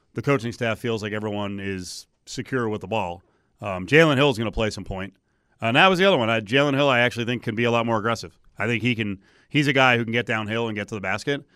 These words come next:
I think he's gotta do more of that 'cause the, the shot distribution from the starters wound up being, uh, field goal attempts, six, nine, ten, eleven,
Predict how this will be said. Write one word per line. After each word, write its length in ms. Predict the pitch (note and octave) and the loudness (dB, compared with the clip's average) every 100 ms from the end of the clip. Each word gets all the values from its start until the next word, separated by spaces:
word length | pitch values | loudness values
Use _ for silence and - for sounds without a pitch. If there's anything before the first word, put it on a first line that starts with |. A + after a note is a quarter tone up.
| - | -16
I 40 | |
think 120 | A#2 A2+ | -8 -6
he's 100 | G#2 | -4
gotta 200 | A2 G#2 | -4 -4
do 80 | |
more 220 | G#2+ G#2+ G2 | -6 -4 -4
of 60 | |
that 280 | F#2 F#2 - | -4 -8 -6
'cause 180 | A#2 G2 | -8 -6
the, 200 | G#2 G2+ | -6 -6
the 120 | G#2+ | -6
shot 240 | - D3+ | 0 0
distribution 640 | C3 A#2 A2 A#2+ A#2 A2 - _ _ _ _ | 0 -8 -6 -6 -4 -8 -8 _ _ _ _
from 200 | - F3 | 4 4
the 80 | D#3 | 4
starters 480 | A#2 D#3 D#3+ C#3 A2+ | 4 6 6 4 2
wound 180 | C3 B2+ | 0 -2
up 60 | |
being, 400 | A#2+ B2 A#2+ A2+ | 0 0 0 0
uh, 420 | A2+ G#2+ G#2+ G#2 G2+ _ _ _ | -2 0 0 -2 -6 _ _ _
field 220 | - C#3+ | 0 2
goal 120 | D3+ | 4
attempts, 300 | D3+ E3+ F3 | 2 0 0
six, 380 | - - D#3+ D#3+ | -8 -4 -2 -2
nine, 320 | C#3+ C#3+ C#3 | -2 0 0
ten, 300 | B2 C3 B2+ | -2 -2 -2
eleven, 560 | A#2+ A#2 A2+ A2 A2 G#2+ | -2 -2 0 -2 -4 -8